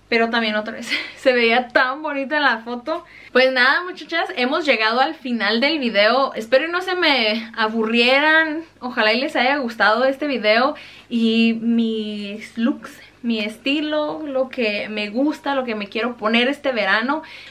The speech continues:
Todo me gusta, todos los vestidos me gustan. Quiero ir, quiero que me lleven a dar la vuelta, a salir, a comer. Ay, sí,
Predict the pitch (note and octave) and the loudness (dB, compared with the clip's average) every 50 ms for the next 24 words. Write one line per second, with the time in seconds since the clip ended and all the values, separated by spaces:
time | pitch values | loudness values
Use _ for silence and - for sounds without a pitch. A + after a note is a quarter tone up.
0 | - _ _ B3+ A3+ C4 E4+ F#4+ F#4+ E4 B3+ A3 G3+ A#3 C4+ D#4+ - - G3+ F#3 | -20 _ _ 0 2 2 0 0 2 2 2 0 0 -4 -6 -6 -4 -2 -2 -2
1 | F#3+ - C#4 D4+ D#4 E4+ D#4+ D4+ C4+ C4+ - C#4 D4 D4 C4+ A#3+ A#3 A#3 C4 C#4 | 2 2 2 2 4 0 0 -2 -4 -2 -2 -2 -2 0 -2 -2 -2 -4 -6 -6
2 | - A#3 G3 G3 G3 - - A#3 A#3 A#3+ B3+ C4+ C#4 C4 A#3 G#3 F#3+ - A#3+ B3+ | -6 -6 -6 -6 -8 -8 -2 0 2 4 4 4 4 4 2 2 0 0 0 0
3 | C4 C4 C#4+ D4 C#4+ - - C4 C4 - C4+ B3 A3+ A3 A3 A3+ A#3+ C4 B3 A3 | 2 2 0 0 0 0 -2 -4 -4 -2 -2 -2 -2 0 0 0 0 2 2 2
4 | G3+ G3+ G3 F#3+ F#3 F#3+ - - - - - _ A3 A3 A3 G#3+ G#3 G3+ G3+ G3 | 2 2 0 -2 -4 -6 -10 -20 -20 -20 -14 _ -2 -2 -2 0 -2 -6 -6 -6
5 | G#3 A#3+ C#4+ C#4+ C#4 C4+ B3+ - C4 B3+ B3 - - G#3 G3 A3 C4+ C#4+ C#4+ C#4+ | -2 2 2 2 2 0 -2 -6 -8 -8 -8 -10 -12 -8 -4 0 0 2 2 0
6 | C#4 B3+ B3 - - G#3+ G#3 A3 A#3 C4+ C#4+ C#4+ C4+ B3 - E3+ E3+ - G#3 A3 | -2 -4 -8 -10 -12 -12 -4 0 2 2 2 2 0 -4 -8 -14 -16 -10 -10 -8
7 | A3 A3+ A#3+ | -6 -6 -6